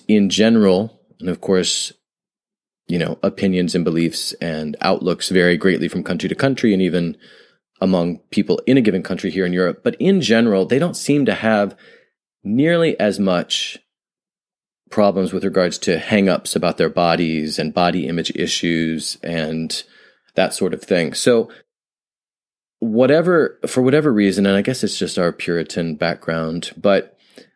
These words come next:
just this, the, the, the, our relationships that we have with our bodies and this idea of being naked,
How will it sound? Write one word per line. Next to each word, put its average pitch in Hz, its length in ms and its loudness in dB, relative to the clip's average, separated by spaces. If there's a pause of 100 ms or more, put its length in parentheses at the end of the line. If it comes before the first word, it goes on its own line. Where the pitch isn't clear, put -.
(520)
just 131 220 -4
this, 117 260 2
the, - 460 0
the, 104 160 2
the, - 180 -4
our 82 100 -4
relationships 120 880 0
that 101 80 0
we 107 140 0
have 110 180 2
with 104 140 0
our 95 100 0
bodies 95 460 0
and 101 120 0
this 107 140 0
idea 107 320 2
of 95 100 -6
being 92 320 0
naked, 92 540 -2